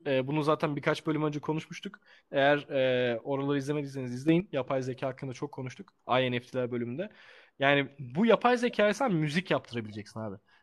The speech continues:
Müziği geçtim, resim yaptırabileceksin, sanat yaptırabileceksin. Sen bu yapay zeka diyeceksin ki, "Bana şöyle bir şey resmet." Sana bir anda resmedecek. Ya da işte, "Ben şöyle bir şey istiyorum, şunu istiyorum, bunu istiyorum." diyeceksin. Sana o müziği yaratacak falan.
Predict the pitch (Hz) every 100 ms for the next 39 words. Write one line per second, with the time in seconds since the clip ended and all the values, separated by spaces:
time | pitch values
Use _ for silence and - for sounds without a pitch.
0 | _ 127 156 165 240 247 247 - 311 190
1 | 175 175 247 185 - 135 120 117 120 -
2 | 139 165 160 120 117 110 104 - 113 143
3 | 165 165 151 180 170 - 156 151 160 -
4 | 180 104 - - _ 139 135 190 190 -
5 | 196 139 - 147 127 127 - - _ _
6 | - 135 135 123 113 120 113 - 98 -
7 | - 120 131 - 135 127 - - - 165
8 | 185 180 - 202 196 151 - 135 - 147
9 | 180 - 170 175 - 147 156 185 147 139
10 | 160 214 190 - 143 127 123 123 196 185
11 | 180 196 170 156 143 156 135 110 - 95
12 | - 101